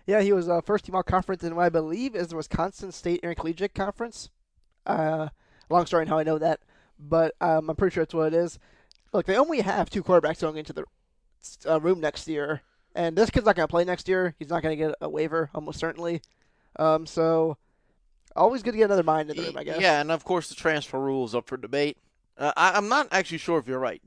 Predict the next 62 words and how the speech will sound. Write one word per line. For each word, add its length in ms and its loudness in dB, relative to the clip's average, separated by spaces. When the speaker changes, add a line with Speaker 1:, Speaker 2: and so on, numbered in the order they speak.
Speaker 2:
D 200 -2
three 300 -6
to 140 -10
D 260 -8
one, 380 -2
you 160 -14
might 180 -8
be 80 -6
able 160 -8
to 60 -16
play 180 -8
the 100 -14
next 220 -16
season. 260 -18
Speaker 1:
I 100 -12
don't 360 -8
think 240 -20
so, 380 -6
but 100 -4
I 100 2
don't 120 0
know 100 0
for 140 -8
sure. 340 -6
I'm 100 -8
not 100 0
Speaker 2:
I 60 4
think 100 0
Speaker 1:
gonna 60 0
Speaker 2:
that's 80 -2
a 20 -2
Speaker 1:
try 80 -2
to 60 -2
find 40 0
out. 40 2
Speaker 2:
ridiculous 420 -2
rule 180 -4
if 100 -18
it 60 -8
is 180 -6
one. 160 -10
I 40 -10
think 160 -10
if 100 -14
you 60 -10
move 200 -10
up, 180 4
you 100 -16
should 160 -16
be 80 -4
able 160 -10
to, 260 -16
um, 160 -20
have 160 -8
the 60 -12
same 280 -2
rules 200 -10
as 60 -10
if 120 -14
you 80 -12
move 180 -14
down. 420 -4